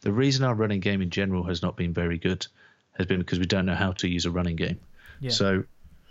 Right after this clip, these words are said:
Speaker 1: I don't know. I fully expect Eddie Lacy to go to Seattle.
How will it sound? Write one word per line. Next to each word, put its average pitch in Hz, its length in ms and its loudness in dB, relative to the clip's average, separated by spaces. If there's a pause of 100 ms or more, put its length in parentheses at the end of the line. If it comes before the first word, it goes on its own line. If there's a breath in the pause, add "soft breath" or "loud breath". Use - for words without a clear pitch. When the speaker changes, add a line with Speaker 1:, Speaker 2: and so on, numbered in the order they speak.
(720 loud breath)
Speaker 1:
I 151 80 4
don't 151 160 4
know. 139 180 4
I 147 100 4
fully 147 340 0
expect - 380 -2
Eddie 113 200 2
Lacy 110 320 0
to 98 140 -6
go 104 180 0
to 101 160 -6
Seattle. 104 680 0